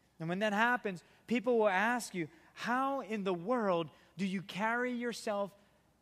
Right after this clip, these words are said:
through what you go through?" And here's our answer. We're gonna read this scripture together as we conclude today.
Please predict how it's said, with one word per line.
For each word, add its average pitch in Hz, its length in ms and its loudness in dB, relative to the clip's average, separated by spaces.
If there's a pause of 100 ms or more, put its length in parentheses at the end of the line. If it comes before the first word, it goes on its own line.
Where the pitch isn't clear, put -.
(380)
through 208 580 0 (260)
what 185 340 -2
you 233 120 -2
go 254 280 4
through?" 147 340 -6 (1900)
And 123 120 -14
here's 185 260 -4
our 196 100 2
answer. 180 380 -2
We're 143 80 -6
gonna 165 200 -4
read 170 280 -4
this 175 160 -6
scripture - 380 -12
together 147 400 -6
as 131 100 -8
we 147 80 -10
conclude 147 480 -8
today. 139 320 -4